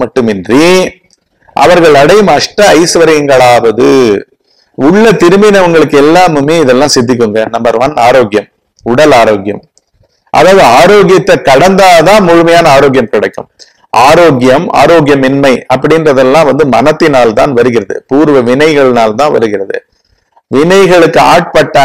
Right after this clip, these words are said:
அந்த நான் யார் என்பதை நம்ம கடக்கும் பொழுது அற்புதமான ஆரோக்கியம், மன ஆரோக்கியம், புத்தி ஆரோக்கியம், துர்புத்தி சுபுத்தியாக மாறுகின்றது. புரியுதுங்களா? நல்புத்தியாக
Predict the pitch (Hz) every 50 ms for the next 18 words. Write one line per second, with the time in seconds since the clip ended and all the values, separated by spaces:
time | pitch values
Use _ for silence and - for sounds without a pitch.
0 | 135 131 135 135 135 135 135 131 143 151 156 143 - - - _ _ _ - 123
1 | 120 120 135 165 175 160 135 120 120 127 139 151 156 135 110 - - 127 131 139
2 | 139 139 131 127 123 131 120 98 135 131 143 147 165 143 120 113 113 113 131 139
3 | 151 - _ _ _ _ _ - - 127 131 131 - 151 156 151 156 151 147 151
4 | 160 160 139 123 127 143 147 147 127 113 113 127 135 147 151 - _ _ _ _
5 | _ _ _ _ _ _ _ _ - 107 113 123 143 165 170 160 147 143 139 135
6 | 127 117 104 127 139 143 143 123 127 127 131 160 165 165 143 135 131 131 123 104
7 | 95 117 123 127 156 - _ _ _ _ _ _ _ _ _ _ _ - 117 135
8 | 156 160 151 160 165 147 135 135 139 165 180 185 - - - - 156 156 160 175
9 | 151 139 156 156 151 143 131 147 147 139 127 123 123 123 113 120 107 101 101 95
10 | - - _ _ _ _ _ _ _ _ _ _ - 147 160 170 160 127 107 104
11 | 98 - - - 120 135 147 175 175 156 156 131 135 135 127 120 127 151